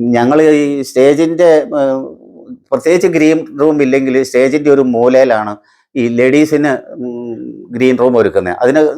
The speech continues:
പ്രത്യേകിച്ച് കർട്ടൻ ഉണ്ട്, അത് വെച്ചങ്ങ് കെട്ടിയാ മതി. അപ്പൊ ഞങ്ങള് രണ്ടുപേര് ഇതൊന്ന് കെട്ടാൻ വേണ്ടിയിട്ട്, ഉം, ഞാൻ ചിലപ്പോ ഇങ്ങനെ ഇവർക്ക് ഹെൽപ്പ് ചെയ്യാൻ കൂടും, ഈ സെറ്റ് വർക്കുകാർക്ക്.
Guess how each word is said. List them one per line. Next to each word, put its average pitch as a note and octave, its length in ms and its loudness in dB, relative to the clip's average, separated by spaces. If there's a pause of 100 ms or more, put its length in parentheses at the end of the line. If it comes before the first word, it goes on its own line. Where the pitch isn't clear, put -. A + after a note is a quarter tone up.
(160)
പ്രത്യേകിച്ച് C#3+ 420 0
കർട്ടൻ C3 260 -2
ഉണ്ട്, F2 140 -6
അത് C3 200 0
വെച്ചങ്ങ് D3+ 380 0
കെട്ടിയാ D3+ 320 0
മതി. - 140 -12 (520)
അപ്പൊ D#3 120 -2
ഞങ്ങള് E3 440 2
രണ്ടുപേര് D#3+ 640 2
ഇതൊന്ന് D#3 420 -2
കെട്ടാൻ D3 360 -4
വേണ്ടിയിട്ട്, C3 520 -2 (200)
ഉം, C3 240 -8
ഞാൻ C#3 340 0
ചിലപ്പോ E3 280 0
ഇങ്ങനെ E3+ 220 0
ഇവർക്ക് D#3+ 680 -4
ഹെൽപ്പ് D3+ 280 -2
ചെയ്യാൻ C#3 260 2
കൂടും, F2+ 240 -10 (220)
ഈ G#2+ 300 -4
സെറ്റ് A2+ 240 -6
വർക്കുകാർക്ക്. F2 520 -2